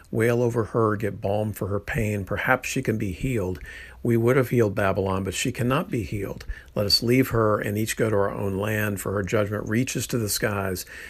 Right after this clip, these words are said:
It rises as high as the heavens." And we'll probably read that verse again, that passage again in a couple weeks, right? Because there's the call to leave Babylon. Uh, Babylon is judged. Babylon will fall.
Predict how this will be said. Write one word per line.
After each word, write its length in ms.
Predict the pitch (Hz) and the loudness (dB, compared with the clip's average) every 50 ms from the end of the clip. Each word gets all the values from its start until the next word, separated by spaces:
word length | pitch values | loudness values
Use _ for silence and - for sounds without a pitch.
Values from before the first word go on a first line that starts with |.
| - - - | -16 -8 -4
It 100 | 123 110 | -2 0
rises 520 | 101 104 104 101 104 101 95 107 98 98 | 2 2 4 4 4 2 0 -2 -2 -2
as 140 | 98 90 - | -2 -2 -2
high 500 | - - 107 110 107 104 101 98 90 85 - - - - - - - | -4 -4 -4 -2 -2 -2 -2 -4 -6 -8 -10 -14 -18 -20 -8 -4 -2
as 160 | 113 92 87 | -2 0 0
the 140 | - 98 87 | 0 0 0
heavens." 500 | 85 104 107 - - - - - - - - - - - - - - - | 0 0 0 -2 -4 -6 -8 -8 -10 -10 -12 -16 -18 -18 -20 -12 -8 -6
And 300 | - 104 101 98 98 101 | -4 -2 -2 -2 0 0
we'll 140 | 104 104 | -2 -2
probably 340 | - - 113 110 113 113 110 | 0 0 0 2 2 2 2
read 220 | 104 110 110 110 113 | 2 2 2 2 2
that 160 | 110 113 110 | 2 2 2
verse 260 | 113 110 107 - - | 2 2 2 2 0
again, 520 | 113 95 104 110 113 107 98 92 90 85 78 | 0 0 0 2 2 2 0 0 -2 -4 -4
that 160 | 123 113 - | -6 -6 -4
passage 380 | - 107 101 107 - - 98 92 | -2 -2 -2 0 -2 -2 -4 -4
again 180 | 101 110 104 98 | -4 -4 -2 -4
in 100 | 95 98 | -4 -4
a 60 | 98 | -4
couple 280 | - - - - 101 | -4 -4 -4 -4 -4
weeks, 420 | 95 98 107 101 92 - - - - | -4 -2 -2 -4 -4 -4 -6 -6 -4
right? 200 | - - 104 98 | -4 -4 -4 -6
Because 220 | - - 110 95 | -4 -6 -6 -4
there's 220 | 101 104 95 - - | -4 -4 -4 -6 -6
the 40 | |
call 320 | - - - - 117 110 104 | -8 -4 0 2 2 4 2
to 60 | 107 | 2
leave 320 | 101 95 107 113 117 113 120 | -2 -2 0 0 0 0 0
Babylon. 600 | 123 117 113 113 110 104 104 101 101 101 98 92 - - - - - - - - - - | 0 -2 0 -2 -2 -2 -2 -2 -2 -4 -4 -6 -10 -14 -20 -20 -20 -20 -20 -20 -16 -12
Uh, 140 | - 107 95 | -10 -8 -8
Babylon 560 | 90 - 110 104 107 107 104 101 101 101 95 | -6 -2 -2 -2 0 0 0 0 -2 -2 -4
is 140 | 95 92 - | -4 -6 -6
judged. 500 | - - - 113 113 110 107 107 107 - | -4 -2 -2 0 0 0 -2 -4 -6 -4
Babylon 600 | - 104 101 101 107 104 101 98 101 98 90 - - - - - - - - | -4 -4 -2 -2 -2 -2 -2 -4 -4 -6 -8 -10 -12 -16 -20 -20 -20 -10 -6
will 160 | - 107 92 | -4 -4 -4
fall. 540 | - - - 123 120 131 113 87 82 90 | -6 -4 0 0 2 2 2 0 -4 -6